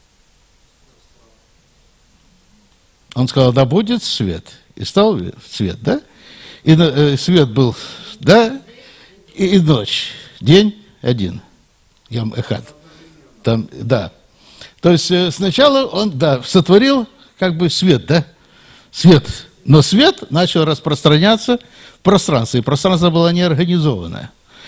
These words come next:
А потом пространство, он стал Бог организовывать на второй день. Да? И собрал воды в одно место, и сушу в другое место. И как вот это, м, сосредоточение, куда он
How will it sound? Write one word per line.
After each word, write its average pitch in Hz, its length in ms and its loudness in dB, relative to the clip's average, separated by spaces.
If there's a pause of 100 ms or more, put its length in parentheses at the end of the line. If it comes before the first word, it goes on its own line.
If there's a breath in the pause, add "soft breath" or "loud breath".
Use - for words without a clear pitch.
(220 loud breath)
А 123 160 0
потом 262 460 4
пространство, 254 840 -2
он 175 200 2
стал 208 240 2
Бог 175 220 0
организовывать 165 640 0
на 120 100 0
второй 127 300 2
день. 87 240 -10 (480 soft breath)
Да? 220 160 4
И 139 140 -2
собрал 139 400 0
воды 254 460 -2 (580 soft breath)
в 147 80 -2
одно 196 320 0
место, 190 440 -4
и 151 200 -6
сушу 208 480 2 (460 soft breath)
в 117 100 2
другое 139 420 6
место. 90 460 -8
И 175 120 6
как 269 240 4
вот 220 160 4
это, 185 200 4
м, 120 300 -4 (1300 loud breath)
сосредоточение, 175 1120 2
куда 131 360 -2
он 117 120 -4